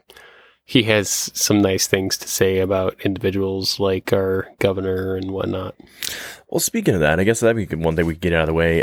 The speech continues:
Speaker 2: Um, yeah, so here in Michigan, I don't know if anybody else has seen this by the time if, if, if you're watching this, obviously, what is today's date? Is today, what is eighteenth or something? I don't even know.
Speaker 1: Today's the nineteenth.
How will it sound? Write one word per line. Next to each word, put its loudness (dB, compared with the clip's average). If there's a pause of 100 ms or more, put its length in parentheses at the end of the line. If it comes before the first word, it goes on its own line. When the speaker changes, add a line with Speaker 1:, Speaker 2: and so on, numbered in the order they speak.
Speaker 2:
Um, 2
yeah, 2
so 0
here 2
in 0
Michigan, 2
I 2
don't 2
know 4
if 0
anybody 0
else 2
has -6
seen 2
this 2
by 2
the 2
time 2
if, 0 (220)
if, -8
if -2
you're 0
watching 0
this, 0
obviously, 0
what -2
is -2
today's 0
date? 2
Is -6
today, 2 (440)
what -6
is -8 (800)
eighteenth -2
or 2
something? -2
I 0
don't -4
even 0
know. 4
Speaker 1:
Today's 2
the 2
nineteenth. -2